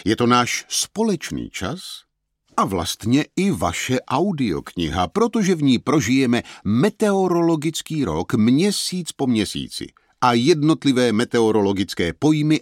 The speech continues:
a jevy z předpovědi počasí propojíme s našimi každodenními činnostmi a radostmi. Přesně tak, jak jste se mnou glosovali předpovědi počasí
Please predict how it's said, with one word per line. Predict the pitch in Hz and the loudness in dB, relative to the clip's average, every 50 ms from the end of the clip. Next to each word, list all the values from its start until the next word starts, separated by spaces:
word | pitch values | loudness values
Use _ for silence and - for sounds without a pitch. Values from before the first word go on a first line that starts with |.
| - - | 0 0
a | 101 95 | 0 0
jevy | 90 90 98 123 135 120 120 135 | 2 2 2 2 2 2 0 -2
z | - - | -2 -4
předpovědi | - - - - 135 - - - 113 104 104 101 78 80 80 | -6 -4 -2 -2 -2 -2 -4 -4 -2 0 0 0 0 -2 -4
počasí | - 85 85 - 104 90 - - 156 202 - - - - - - _ - | -4 -4 -4 -4 -4 -4 -2 -2 -4 -4 -6 -8 -12 -20 -20 -20 _ -4
propojíme | 127 - 190 226 214 - - 151 127 101 92 95 95 92 101 139 190 208 | -2 0 2 2 0 0 0 0 0 0 0 0 0 0 2 0 0 -2
s | - - | -2 -4
našimi | 214 196 - - 196 180 180 165 | -4 -4 -4 -4 -2 -2 -2 -2
každodenními | - - 160 151 123 110 120 139 120 131 123 123 120 110 90 80 | -2 -2 -2 -2 0 0 0 0 2 2 2 2 0 0 -2 -4
činnostmi | - - 120 123 135 127 - - - 101 113 120 - - | -4 -2 -2 -2 -2 -2 -4 -6 -4 -4 -4 -4 -2 -4
a | - 101 90 | -4 -4 -2
radostmi. | - 85 87 78 80 - - - - - - 62 58 - - _ _ _ _ _ _ _ _ _ _ - - - - _ - | -4 -6 -6 -6 -6 -8 -8 -10 -14 -14 -12 -12 -14 -14 -16 _ _ _ _ _ _ _ _ _ _ -20 -20 -20 -20 _ -10
Přesně | - - - 202 220 - - - 214 214 233 233 | -6 -2 0 0 0 0 -2 -2 -2 -2 -2 -4
tak, | - - 156 139 131 147 185 - - - - _ _ _ _ - | -4 -4 -4 -4 -4 -4 -8 -10 -16 -20 -20 _ _ _ _ -4
jak | 92 113 120 | -2 -2 -2
jste | - - - 196 | -2 -2 -2 -2
se | - - - 196 208 | -2 0 0 0 0
mnou | 208 202 190 185 180 175 156 | 2 0 0 2 2 0 0
glosovali | 107 80 110 127 156 160 - - 143 135 123 123 113 95 | 0 0 0 2 2 0 -2 -2 -4 -2 -2 -2 -4 -4
předpovědi | - - - 135 - - - 110 101 95 90 87 76 80 78 | -4 -4 -4 -4 -4 -2 -2 -2 0 0 0 0 -2 -4 -4
počasí | - 67 64 - 71 60 - - 67 65 | -6 -8 -8 -8 -8 -10 -8 -10 -10 -12